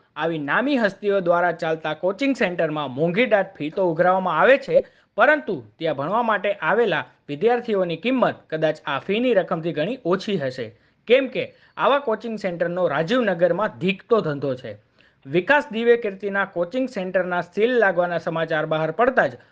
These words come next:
મુખર્જીનગર સ્થિત એમના નિવાસસ્થાન બહાર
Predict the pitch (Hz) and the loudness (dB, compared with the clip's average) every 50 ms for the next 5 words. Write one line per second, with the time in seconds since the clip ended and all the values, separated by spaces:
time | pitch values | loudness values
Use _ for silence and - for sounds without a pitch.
0 | _ _ - 165 202 208 - 262 254 226 269 262 226 208 185 190 185 185 - - | _ _ -6 -4 -2 2 2 2 2 2 0 -2 0 0 2 2 0 0 -2 -2
1 | - 247 254 - - - 170 170 175 170 156 156 170 196 247 254 240 - - 202 | -2 -2 -2 -4 -10 -10 -8 -6 -6 -4 -4 -4 -2 0 0 0 0 -2 -2 -2
2 | 180 170 160 185 202 233 196 135 | -2 0 0 2 4 4 2 2